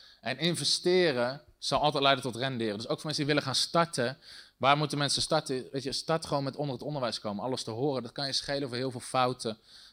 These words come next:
ehm, die je anders misschien zou maken. Ehm, en ondernemer is een man van geloof. Dus, ehm,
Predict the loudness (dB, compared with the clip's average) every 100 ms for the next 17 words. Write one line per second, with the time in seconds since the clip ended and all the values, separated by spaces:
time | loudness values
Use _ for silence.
0 | -8 -4 -2 -2 -2 -2 -4 -6 -6 -4
1 | -4 -4 -4 -4 -6 -10 -16 -16 _ _
2 | -20 _ _ -8 -2 -2 0 -2 -4 -6
3 | -12 _ -20 _ _ _ _ _ -2 0
4 | 0 -6 -12 _ _ _ -20 -20 -20 -20
5 | -10 -6 -2 0 2 0 2 2 2 0
6 | 0 2 2 2 -6 -6 -16 -20 -20 _
7 | -8 -2 0 0 -2